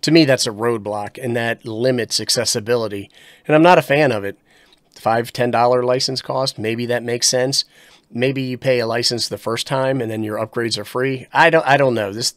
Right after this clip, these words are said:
this, this doesn't seem right to me. It says the same fee would apply to all amateur radio service applications, including those for vanity call signs.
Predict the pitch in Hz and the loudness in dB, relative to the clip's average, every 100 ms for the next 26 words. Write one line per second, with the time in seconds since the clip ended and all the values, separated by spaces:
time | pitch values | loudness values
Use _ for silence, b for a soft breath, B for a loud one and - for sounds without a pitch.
0 | 131 131 131 131 - 120 107 - 113 104 | -6 -4 -4 -4 -4 -4 -2 -4 -4 -4
1 | 101 - 98 98 - _ _ _ _ _ | -6 -8 -10 -10 -12 _ _ _ _ _
2 | _ _ _ - 143 180 160 147 208 220 | _ _ _ -12 -2 0 2 2 2 2
3 | 196 156 127 135 123 117 117 123 117 - | 0 0 -2 0 0 0 2 2 0 -4
4 | 120 113 113 110 107 107 101 110 101 107 | -6 -6 -6 -6 -6 -4 -4 -4 -4 -4
5 | 101 107 143 135 139 113 113 123 107 104 | -6 -6 -4 -4 -6 -8 -6 -6 -6 -8
6 | 104 104 104 101 101 110 104 - 107 104 | -8 -8 -8 -8 -10 -8 -6 -6 -8 -10
7 | - | -12